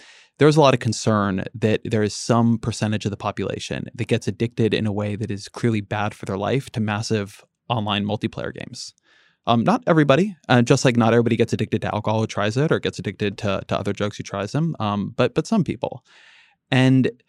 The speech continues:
that's why I think it's first important to be able to say, yes, things can be addictive without everybody getting addicted. But two, the, the, the, the bridge you're making here that I find unconvincing is this idea that, well, even if it's true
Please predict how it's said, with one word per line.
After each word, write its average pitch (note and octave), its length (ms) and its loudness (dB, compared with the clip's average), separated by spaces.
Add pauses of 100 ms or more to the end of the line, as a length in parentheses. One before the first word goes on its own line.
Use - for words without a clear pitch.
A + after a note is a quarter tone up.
(260)
that's E3+ 180 4
why F#3+ 240 2
I C3 120 2
think C3 200 0
it's A#2+ 120 -4 (220)
first - 400 0
important A2+ 380 2
to A2+ 60 -6
be G#2+ 100 0
able G#2 140 -2
to - 80 -6
say, G2+ 400 -2 (180)
yes, D3 260 2
things A#2+ 200 2
can A#2 120 -2
be G#2+ 140 -2
addictive G#2+ 260 -4
without G#2 200 -4
everybody G#2+ 260 -4
getting G2 340 -4
addicted. - 640 -6 (360)
But - 160 2
two, F#3 480 4
the, C#3 260 2
the, C#3 140 -2
the, B2 240 0 (180)
the C3+ 120 -2
bridge F#3 420 2
you're E3+ 100 4
making A#2 400 2
here - 280 -6
that - 140 -2
I A2+ 120 2
find G#2+ 220 -2
unconvincing G#2 800 -4
is A2 100 -2
this A2 140 -4
idea G#2+ 300 0
that, G#2 200 0 (420)
well, C#3+ 200 6
even G#3 200 2
if - 120 0
it's - 160 -6
true - 360 0